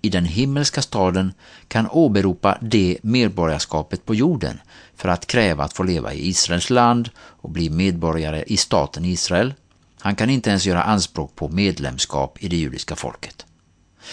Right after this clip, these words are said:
Messias verk bland hedningarna lyfter upp dem till att bli den eviges barn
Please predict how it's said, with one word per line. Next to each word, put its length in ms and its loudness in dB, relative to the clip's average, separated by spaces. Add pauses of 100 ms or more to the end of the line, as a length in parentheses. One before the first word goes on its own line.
(140)
Messias 560 4
verk 340 2
bland 220 0
hedningarna 640 0 (300)
lyfter 380 2
upp 380 2
dem 260 2
till 240 -4
att 180 -2
bli 320 0 (180)
den 160 -2
eviges 540 2
barn 560 0